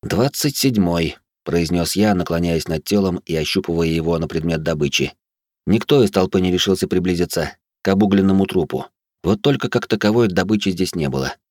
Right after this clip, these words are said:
Пара духовных монет и мелких камней. Все остальное было совершенно бесполезным. «Повозка находится на самоокупаемости?» ухмыльнулся управляющий,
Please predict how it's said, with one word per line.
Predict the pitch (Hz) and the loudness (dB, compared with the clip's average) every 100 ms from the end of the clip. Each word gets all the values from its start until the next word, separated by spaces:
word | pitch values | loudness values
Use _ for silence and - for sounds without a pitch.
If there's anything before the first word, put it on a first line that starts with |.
| _ _ | _ _
Пара | 113 113 | 0 2
духовных | 101 98 101 95 87 | 2 2 2 0 0
монет | 90 107 107 - | 0 0 -2 -4
и | |
мелких | 90 82 87 - | -4 -2 -4 -4
камней. | 82 82 71 64 _ _ _ _ _ | -4 -4 -4 -6 _ _ _ _ _
Все | - 123 | -4 -2
остальное | 107 104 107 120 101 | 0 2 2 4 4
было | 92 90 | 2 2
совершенно | 90 87 - 85 | 0 0 0 0
бесполезным. | 82 76 85 82 71 69 - _ _ _ _ _ _ - | -2 -4 -4 -4 -4 -6 -10 _ _ _ _ _ _ -4
«Повозка | 65 65 78 104 104 | 0 2 2 2 2
находится | 101 92 92 101 101 95 | 2 4 2 2 2 2
на | 92 | 0
самоокупаемости?» | - 95 92 90 85 82 113 139 107 - 73 - _ _ _ - - | 0 0 0 0 -2 -2 -2 0 0 0 -4 -4 _ _ _ -10 -6
ухмыльнулся | 82 85 85 80 85 | -2 -2 -2 0 -2
управляющий, | - 85 80 76 73 69 67 | -2 -2 0 0 0 -4 -6